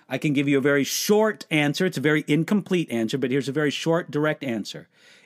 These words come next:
It's because God has something greater for humanity than innocence. That redeemed men and women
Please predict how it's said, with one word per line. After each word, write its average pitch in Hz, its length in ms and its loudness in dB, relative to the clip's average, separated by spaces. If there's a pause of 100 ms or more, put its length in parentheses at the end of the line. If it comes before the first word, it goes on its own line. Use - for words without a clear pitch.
It's 147 180 -2
because 175 1000 0 (1900)
God 226 640 2 (120)
has 139 220 -4
something 202 840 0 (340)
greater 160 1080 2
for 170 200 4
humanity 175 880 2 (480)
than 160 280 2 (160)
innocence. 175 840 2 (960)
That 175 520 0 (340)
redeemed 165 1500 2 (140)
men 190 640 2
and 175 220 4
women 156 520 2